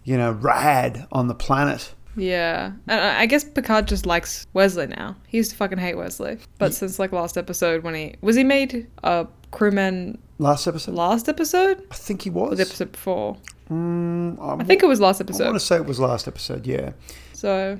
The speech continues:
Speaker 1: Yeah. So, yes, he determines that Wesley should go down and check out the appeal for the young people.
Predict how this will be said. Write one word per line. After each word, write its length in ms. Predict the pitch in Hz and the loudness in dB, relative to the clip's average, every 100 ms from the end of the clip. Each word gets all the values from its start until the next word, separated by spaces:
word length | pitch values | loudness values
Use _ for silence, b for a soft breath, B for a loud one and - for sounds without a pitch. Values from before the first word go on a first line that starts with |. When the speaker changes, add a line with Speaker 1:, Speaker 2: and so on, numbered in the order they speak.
| - | -2
Speaker 1:
Yeah. 400 | 160 151 139 123 - | 6 10 10 6 4
So, 120 | - | 4
yes, 240 | 156 185 - | 6 6 4
he 100 | 156 | -2
determines 420 | 135 - 143 135 | -2 2 4 4
that 80 | 139 | 4
Wesley 300 | 139 123 131 | 4 4 2
should 180 | - 117 | -4 2
go 140 | 127 | 2
down 260 | 120 127 139 | 4 4 2
and 80 | 131 | 0
check 240 | - - | -2 4
out 260 | 123 120 - | 4 4 2
the 140 | 123 | 0
appeal 840 | 120 - - 127 127 127 123 120 - | 2 -2 2 6 6 6 4 2 -2
for 160 | - | 0
the 80 | 135 | 2
young 240 | 123 139 139 | 6 4 8
people. 640 | - 127 - 123 143 226 | 12 12 10 0 0 -4